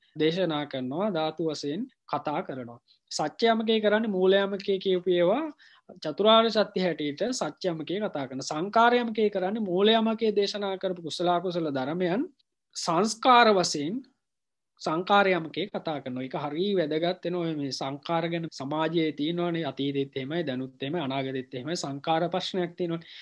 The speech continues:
ඉතින් ඔන්න ඔය ප්‍රශ්නේම නිරාකරණය කරගන්න හොඳ කියවන්න ඕන තැන් තමයි මෙන්න මේවා. එතකොට මේ ප්‍රශ්න අපේ ඔළුවෙනුත් අයින් වෙනවා. අනුසය යමකේ, චිත්ත යමකේ ඔය විදිහට යමක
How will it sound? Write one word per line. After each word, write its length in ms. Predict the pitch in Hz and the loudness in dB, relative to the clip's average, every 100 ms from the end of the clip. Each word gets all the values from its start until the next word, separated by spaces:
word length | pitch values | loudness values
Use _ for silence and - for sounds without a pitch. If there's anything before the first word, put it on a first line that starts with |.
| - | -18
ඉතින් 200 | - 165 | -8 -4
ඔන්න 180 | 160 170 | -2 2
ඔය 120 | 175 | 2
ප්‍රශ්නේම 520 | 170 151 - 175 180 | 0 -4 -2 -2 0
නිරාකරණය 580 | 170 156 156 156 156 160 | -2 0 0 -2 -4 -4
කරගන්න 400 | 151 147 147 196 | -4 -2 -4 -4
හොඳ 140 | 165 160 | -2 -2
කියවන්න 480 | 180 151 156 151 151 | -2 -2 -4 -4 -8
ඕන 160 | 147 143 | -8 -8
තැන් 260 | 165 135 139 | -8 -10 -10
තමයි 300 | 147 139 170 | -10 -6 -6
මෙන්න 200 | 156 147 | -6 -8
මේවා. 340 | 139 127 147 220 _ - _ | -8 -8 -8 -10 _ -20 _
එතකොට 320 | - 139 156 156 | -12 -8 -6 0
මේ 220 | 156 147 | 0 0
ප්‍රශ්න 340 | 147 127 - | -4 -8 -8
අපේ 280 | 156 143 135 | -10 -6 -4
ඔළුවෙනුත් 480 | 131 131 127 180 131 | -2 -2 -4 -6 -6
අයින් 200 | 135 135 | -6 -4
වෙනවා. 220 | 113 113 - - - - | -8 -14 -20 -20 -20 -8
අනුසය 340 | 143 185 226 233 | -2 0 4 6
යමකේ, 460 | 226 202 190 214 247 | 6 4 2 2 2
චිත්ත 260 | 175 170 | 0 0
යමකේ 400 | 185 175 165 208 | 2 2 0 2
ඔය 140 | 202 165 | 4 4
විදිහට 320 | 160 151 165 | 2 0 0
යමක 380 | 214 151 147 - | 0 0 -2 -4